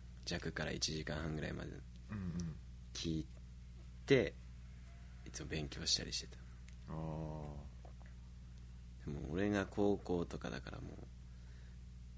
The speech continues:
Speaker 1: 高校中学とかもうろ-、十、十年弱ぐらい前から。
Speaker 2: ませてんな。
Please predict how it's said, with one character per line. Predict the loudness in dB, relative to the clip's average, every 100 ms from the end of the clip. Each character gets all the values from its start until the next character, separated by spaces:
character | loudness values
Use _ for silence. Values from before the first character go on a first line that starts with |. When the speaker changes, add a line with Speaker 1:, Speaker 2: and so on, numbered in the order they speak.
| -10 -4
Speaker 1:
高 | 0 2
校 | 2
中 | 4 6 6 2
学 | 0 -4
と | -4
か | -4
も | -4
う | -4
ろ-、 | -4 -6 -8 -4
十、 | -2 0 -2 -2 -4 -6 -10 -12 -12 -12 -12 -12 -10
十 | -4 0 0
年 | 0 0
弱 | 0 0 -2
ぐ | 0
ら | 0
い | 0
前 | 0 0
か | -2
ら。 | -6 -8 -10 -4
Speaker 2:
ま | 0 2
せ | 2 2
て | 4
ん | 6 6
な。 | 6 4